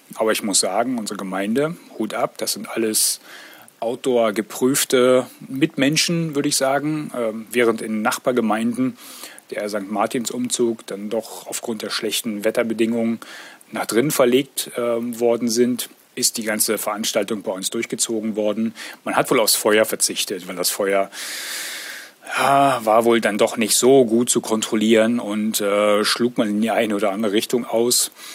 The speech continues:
Und dann hat man den ganzen Tross halt an dem, an dem Festplatz, wo das Feuer normalerweise lodert, äh, vorbeigeführt.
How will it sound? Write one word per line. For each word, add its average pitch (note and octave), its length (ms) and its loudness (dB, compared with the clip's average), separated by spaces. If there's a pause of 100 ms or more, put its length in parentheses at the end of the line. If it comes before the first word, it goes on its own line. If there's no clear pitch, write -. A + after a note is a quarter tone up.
(320)
Und G#2 460 -4
dann G2+ 160 -2
hat A#2 100 0
man A2 100 0
den G2+ 80 -4
ganzen G#2 260 -2
Tross - 320 0
halt G#2 160 2
an G#2 140 -6
dem, G2+ 320 -6
an G2 60 -12
dem G2 100 -10
Festplatz, - 640 -4
wo G#2+ 60 -2
das F#2+ 120 -2
Feuer A2 320 0
normalerweise G2+ 540 0
lodert, G#2+ 480 0
äh, G2+ 220 -2
vorbeigeführt. A2+ 960 4